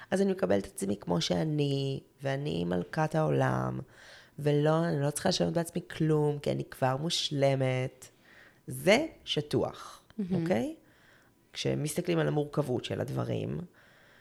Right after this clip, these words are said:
Speaker 1: דימוי גוף חיובי בנוי ממערכת יחסים חיובית שלי כלפי עצמי, וכשאני במערכת יחסים חיובית עם עצמי, כשאני מקבלת את עצמי באופן רדיקלי בבסיס, זאת אומרת שהבסיס שלי הוא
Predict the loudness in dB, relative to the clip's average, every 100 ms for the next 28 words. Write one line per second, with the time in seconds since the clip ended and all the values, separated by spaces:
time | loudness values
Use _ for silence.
0 | -20 _ _ -4 2 4 4 2 0 -2
1 | -4 -2 0 0 0 0 0 0 2 2
2 | 2 0 2 2 0 -2 -8 -8 -6 -6
3 | -4 -2 -2 -2 -2 -2 -2 -4 -6 -2
4 | -2 -4 -4 0 0 0 -6 _ _ -20
5 | -20 -20 -20 -20 -20 -20 _ -4 0 4
6 | 4 6 6 6 4 2 -4 -4 -4 -2
7 | 0 2 0 -2 0 0 0 -2 -2 -2
8 | 0 0 0 -6 -6 -2 0 2 2 2
9 | 0 -6 -10 -14 0 4 4 2 -2 -12
10 | -14 -10 -8 -6 -6 -6 -6 -6 -4 -2
11 | 2 0 -2 -10 -8 2 4 4 0 -4
12 | -10 _ -20 -20 -20 -20 -20 -20 _ _
13 | _ _ -2 0 0 0 0 2 0 -2
14 | -6 -6 -4 -2 0 0 0 -2 -2 0
15 | 0 -2